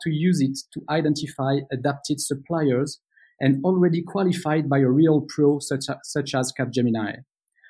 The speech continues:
I really hope that this will become soon a habit for a number of corporates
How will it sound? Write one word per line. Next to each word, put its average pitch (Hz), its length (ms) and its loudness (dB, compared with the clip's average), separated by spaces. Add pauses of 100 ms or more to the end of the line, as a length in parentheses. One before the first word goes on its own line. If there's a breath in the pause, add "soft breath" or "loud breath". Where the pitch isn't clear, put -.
(200)
I 131 60 4
really 196 240 8
hope 180 200 6
that 156 180 2
this 156 220 2
will 135 140 4 (200)
become 147 320 0
soon 170 480 4
a 143 80 0
habit 139 360 0 (100)
for 135 100 0
a 139 40 6
number 165 280 4
of 139 140 -2
corporates - 640 -2